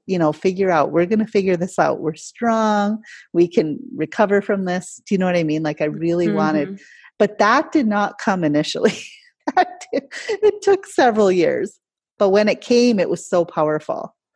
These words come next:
Speaker 1: It was very motivating. Like, I have got to do something. That's it. I don't know what it is, but I'm gonna go do something. You know what I mean? Yeah.
Speaker 2: That's awesome. Very
Speaker 1: I
Speaker 2: good.
Speaker 1: know.
Speaker 2: Well, so
Speaker 1: It
Speaker 2: tell
Speaker 1: was.
Speaker 2: me, tell me what that looked like then. Like, you got up
Speaker 1: Yeah.
Speaker 2: that morning and then what?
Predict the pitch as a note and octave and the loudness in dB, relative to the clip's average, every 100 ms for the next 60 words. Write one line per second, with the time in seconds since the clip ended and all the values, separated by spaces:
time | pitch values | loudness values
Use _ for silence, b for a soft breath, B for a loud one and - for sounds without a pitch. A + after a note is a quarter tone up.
0 | _ _ _ _ _ _ - F3 F3 D#3 | _ _ _ _ _ _ -2 2 2 2
1 | E3+ D#3+ D3+ C#3+ - C#3+ D3+ C#3+ - C#3+ | 2 2 -2 -6 -6 -6 -6 -10 -10 -12
2 | C#3+ _ - E3+ D#3+ D3+ D3+ G#3 E3 D3+ | -12 _ -4 0 0 -2 -6 -4 0 0
3 | - - D#3+ C#3+ - D#3+ - - G3+ _ | -2 -12 -10 -10 -12 -14 -14 -14 -20 _
4 | - E3+ E3+ B3 B3+ - _ F3 G3 B3 | -2 -2 2 2 2 -4 _ 2 4 4
5 | A3 G#3 G3 F#3 G3+ - G3+ E3+ E3+ F#3 | 4 4 4 4 2 -2 2 2 2 0
6 | E3+ E3 E3+ F3+ F#3+ F3+ - - D4 A#3 | 0 0 0 -2 -2 -4 -6 -8 -4 -2
7 | G#3+ A3+ A3+ G#3 A#3 C4+ A#3+ G3+ - - | 0 0 0 -2 -4 -6 -6 -6 -4 -2
8 | D#4+ - - D4+ E4+ - B3+ G#3+ F#3+ A#3+ | -2 -4 -6 -4 -4 -4 -4 -4 -4 -2
9 | C4 B3 - - B3+ A#3+ B B B - | 0 2 2 2 0 -2 B B B -6
10 | D#4+ G#3+ D4+ D#4 E4+ D#4+ - - D4+ E4 | -2 0 0 0 -2 -4 -8 -2 0 2
11 | D#4+ - D4+ B3+ D4+ - C#4 - F#3+ D#3+ | 0 2 2 2 -2 0 -2 0 -2 -2
12 | F3+ G3+ G#3 G#3+ G#3+ A#3 B3+ C#4 G3 B3+ | -2 -2 -4 -8 -6 0 2 2 2 0
13 | B3 C4 D4 C4 G#3+ A3 C#4 B3+ | 0 0 0 0 0 0 -2 -2